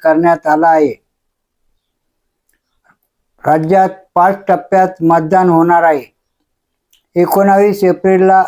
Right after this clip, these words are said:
सुरुवात होणार असून सव्वीस मे रोजी पाचव्या टप्प्यातील मतदान होणार आहे, तर सहा जून रोजी या सर्व जागांचा निकाल जाहीर होणार आहे. महाराष्ट्रात अठ्ठेचाळीस मतदारसंघासाठी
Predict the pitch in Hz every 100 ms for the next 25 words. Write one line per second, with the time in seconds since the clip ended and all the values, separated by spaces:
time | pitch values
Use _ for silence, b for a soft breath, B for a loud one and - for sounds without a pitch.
0 | - _ _ 165 170 196 196 170 165 180
1 | 175 170 160 180 180 - _ 165 170 202
2 | 214 - 185 185 180 180 175 185 180 -
3 | _ _ _ _ _ _ 160 160 190 202
4 | 196 180 160 - 180 180 190 180 175 165
5 | 156 180 165 165 170 165 156 - _ _
6 | _ _ _ _ _ _ _ - 185 185
7 | - 185 190 196 190 196 185 185 180 196
8 | 185 151 180 196 - 170 180 190 165 165
9 | 170 185 180 185 175 170 - 185 208 170
10 | 170 180 165 160 165 156 135 - _ _
11 | _ _ _ _ _ _ _ _ _ 151
12 | 156 175 190 202 196 - 190 196 - -
13 | 160 - 196 202 202 202 175 175 165 185
14 | 180 - 170 175 180 175 175 165 190 180